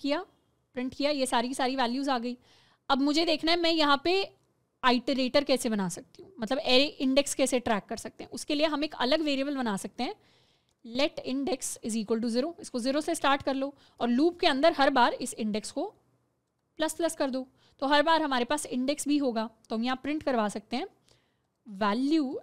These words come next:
at index और यहाँ अपने इंडेक्स की वैल्यू लिख दो,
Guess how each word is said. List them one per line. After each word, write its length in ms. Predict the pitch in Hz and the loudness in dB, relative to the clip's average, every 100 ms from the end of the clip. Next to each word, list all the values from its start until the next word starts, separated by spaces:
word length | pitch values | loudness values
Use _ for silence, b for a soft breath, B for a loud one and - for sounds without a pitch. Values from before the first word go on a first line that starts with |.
| - | -2
at 360 | 214 294 - - _ _ _ _ _ _ _ _ _ _ _ _ _ _ _ _ _ _ _ _ - | 0 0 -4 -20 _ _ _ _ _ _ _ _ _ _ _ _ _ _ _ _ _ _ _ _ -4
index 540 | 233 262 233 - - - _ - | -2 0 0 -2 -10 -14 _ -10
और 140 | 220 | -6
यहाँ 280 | 208 220 233 | -2 -2 -2
अपने 200 | 233 240 | -4 -6
इंडेक्स 420 | - 214 208 220 - | -8 -4 -4 -4 -4
की 140 | 262 | -2
वैल्यू 260 | 208 190 240 | -2 -2 -4
लिख 140 | 247 | -4
दो, 200 | 196 330 | -4 -6